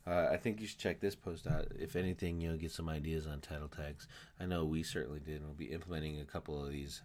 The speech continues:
ideas, uh, as soon as possible. Uh, next, we'll go to Yoast.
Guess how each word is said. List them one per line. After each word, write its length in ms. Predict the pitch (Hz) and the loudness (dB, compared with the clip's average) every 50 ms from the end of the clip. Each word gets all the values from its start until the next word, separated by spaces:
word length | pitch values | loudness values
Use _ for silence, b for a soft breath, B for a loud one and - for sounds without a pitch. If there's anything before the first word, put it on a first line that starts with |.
| - 78 76 | -8 -8 -6
ideas, 480 | 78 67 71 73 71 69 67 69 - B B B B B B B - | -6 -6 -6 -6 -6 -6 -8 -8 -10 B B B B B B B -10
uh, 80 | 76 73 69 - | -8 -8 -6 -6
as 100 | 69 - | -8 -6
soon 180 | - 82 76 | -6 -6 -6
as 80 | 69 - | -6 -8
possible. 500 | - - - - 160 - - - - - - - - - - - - - - - - - - - - - - - - - - - - - - - - - - - - - | -8 -6 -6 -4 -4 -4 -6 -6 -10 -14 -16 -18 -18 -18 -18 -20 -20 -18 -14 0 2 2 2 2 -2 6 8 8 8 8 4 -4 -14 -16 -16 -18 -18 -20 -16 -12 -2 4
Uh, 440 | 104 104 107 107 107 104 104 107 110 | 8 10 12 12 12 12 10 10 8
next, 240 | 113 123 127 - - | 6 6 6 6 6
we'll 100 | 127 117 | 10 10
go 100 | 113 110 | 10 10
to 220 | 107 - - 101 | 10 8 4 4
Yoast. 460 | 95 95 98 110 143 143 - - - | 8 12 12 12 12 10 6 0 -8